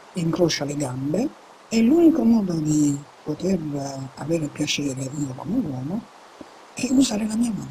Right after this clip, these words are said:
destra. Per cui devo parlare sottovoce per non farla incazzare, perché sinceramente preferisco trombare la maggior parte del tempo che giocare a Minecraft,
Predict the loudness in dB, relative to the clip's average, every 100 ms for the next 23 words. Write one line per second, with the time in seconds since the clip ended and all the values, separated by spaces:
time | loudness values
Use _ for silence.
0 | -10 -4 -4 -4 -10 -20 -20 -20 -20 -20
1 | -20 _ _ _ _ _ _ _ _ _
2 | _ -20 -20 _ _ -20 _ _ _ _
3 | -6 -4 2 2 2 -2 -20 -18 -2 2
4 | 2 2 -2 -4 -4 -2 -4 -2 -2 0
5 | 0 0 -2 -4 -4 -6 -6 -6 -6 -6
6 | -6 -4 -4 -6 -6 -6 -4 -4 -2 -2
7 | -2 -4 -4 -6 -6 -6 -6 -10 -20 -20
8 | -20 -20 -20 -20 -20 -20 -2 0 2 0
9 | 0 -4 -2 0 0 0 -2 -6 -2 2
10 | 4 4 2 -2 -8 -10 -12 -18 -20 -20
11 | -20 -20 -20 -20 -10 -4 -2 -2 -2 -4
12 | -6 -6 -6 -6 -6 -8 -8 -8 -8 -4
13 | -4 -4 -10 -14 -14 -14 -14 -14 -20 -20